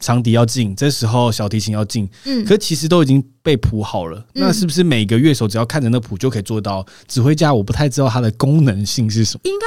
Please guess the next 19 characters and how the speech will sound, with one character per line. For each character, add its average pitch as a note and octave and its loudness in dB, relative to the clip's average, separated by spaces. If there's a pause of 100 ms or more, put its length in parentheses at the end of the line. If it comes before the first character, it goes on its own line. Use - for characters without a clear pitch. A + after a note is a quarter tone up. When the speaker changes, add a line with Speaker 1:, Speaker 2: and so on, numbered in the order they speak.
(120)
Speaker 2:
是 A4 -6
说， G4+ -4
我 B3 0
觉 B3 0
得， A#3+ 0
呃， A3+ 0
虽 G4+ -2
然 F#4 0
说 E4+ -4
它 E4 -4
都 D#4+ -4
写 A3 -2
好 G#3 0
了， F3+ -2
可 G#3 0
是 D#4+ -2
例 E4+ -2
如 D4+ -2
说， D4+ 0